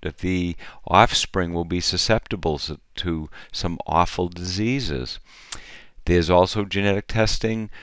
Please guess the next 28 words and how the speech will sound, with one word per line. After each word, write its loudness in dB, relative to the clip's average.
which 0
is 2
the 0
most 0
popular 6
now 4
for -6
your 0
ancestry, 0
to -4
see 0
where 0
your 0
family 0
comes 0
from, -2
if -4
you're -2
connected -4
to 0
other 0
people. -6
The, 4
there 6
is, 0
there's 6
testing 4
for 8